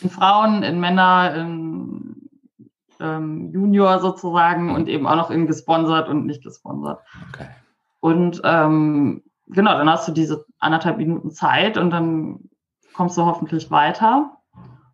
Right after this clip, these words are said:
Speaker 1: Und danach hast du halt immer für dich die ganze Fläche. Also da kannst du dir dann auch Songs zum Beispiel aussuchen
Speaker 2: Mhm.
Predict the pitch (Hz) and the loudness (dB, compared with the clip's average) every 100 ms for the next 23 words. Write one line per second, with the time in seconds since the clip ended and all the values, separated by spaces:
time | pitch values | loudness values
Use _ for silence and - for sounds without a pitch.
0 | _ - 170 165 160 160 170 220 - 226 | _ -4 -4 2 2 4 4 2 2 0
1 | 220 202 196 185 185 185 190 156 170 170 | 2 2 2 4 2 2 0 2 0 -2
2 | - - 147 135 143 147 139 - 151 147 | -10 -6 -6 0 0 -2 -8 -10 -8 -8
3 | - 139 139 135 143 143 175 165 156 156 | -6 -4 -4 -4 0 0 0 -2 -2 0
4 | 147 131 - 170 190 - 180 175 180 - | 2 0 0 2 0 0 0 0 0 0
5 | - 160 165 165 175 175 175 101 95 | 0 0 -2 -6 -8 -6 -4 -4 -6